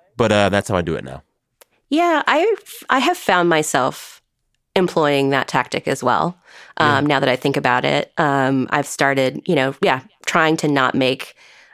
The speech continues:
Speaker 2: uh, a gender assumption right off the
Speaker 1: Yes.
Speaker 2: bat and just
Speaker 1: Yes.
Speaker 2: sort of use a gender neutral. Yeah.
Speaker 1: Yeah.
Speaker 2: Yeah.
Speaker 1: 'Cause we know about assume. Assume makes an ass out of you and me. It's a
Speaker 2: <laughs> And mo-
Speaker 1: cliche. I've
Speaker 2: and
Speaker 1: heard it since
Speaker 2: mostly me.
Speaker 1: childhood,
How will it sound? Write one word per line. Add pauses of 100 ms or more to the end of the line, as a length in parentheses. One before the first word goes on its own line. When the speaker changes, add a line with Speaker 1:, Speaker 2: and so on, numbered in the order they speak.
(120)
Speaker 2:
uh,
a
gender
assumption
right
off
the
Speaker 1:
Yes.
Speaker 2:
bat
and
just
Speaker 1:
Yes.
Speaker 2:
sort
of
use
a
gender
neutral.
Yeah.
Speaker 1:
Yeah. (220)
Speaker 2:
Yeah.
Speaker 1:
'Cause
we
know
about
assume.
Assume (280)
makes
an
ass (200)
out
of
you (220)
and
me. (600)
It's
a
Speaker 2:
<laughs>
And
mo-
Speaker 1:
cliche. (220)
I've
Speaker 2:
and
Speaker 1:
heard
it
since
Speaker 2:
mostly
me.
Speaker 1:
childhood,